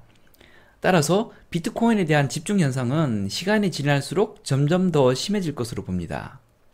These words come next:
두 번째 이슈인 기술적 취약성의 경우 저는 좀 다르게 생각합니다. 미래에 발견될 취약성이 존재한다면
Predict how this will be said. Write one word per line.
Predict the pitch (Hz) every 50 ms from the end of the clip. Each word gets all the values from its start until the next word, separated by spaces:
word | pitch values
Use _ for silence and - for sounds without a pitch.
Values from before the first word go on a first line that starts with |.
| _ _ _ _ _ - - - - - - - - - - - - - -
두 | - 156 160
번째 | 208 226 214 214 190
이슈인 | 156 147 - - 156 135 139 156 151 123 117 113 113
기술적 | 117 151 156 185 208 190 196 - 185 196 196 - -
취약성의 | - - 240 233 233 - - 196 165 143 117
경우 | 110 107 104 120 143 151 127 110 95 95
저는 | - 139 147 160 156 147
좀 | 143 143 151 160
다르게 | 151 - 107 127 156 160
생각합니다. | 147 156 135 120 110 - - 104 92 85 - 76 85 85 82 80 - - - - - - - - - - _ _
미래에 | - 123 131 151 170 220 220 214
발견될 | 214 170 135 143 156 156 156 143 127 135 160 180
취약성이 | 175 - - 202 190 - - 131 127 147 147 127
존재한다면 | - 120 127 127 160 160 143 117 113 107 101 101 113 143 185 208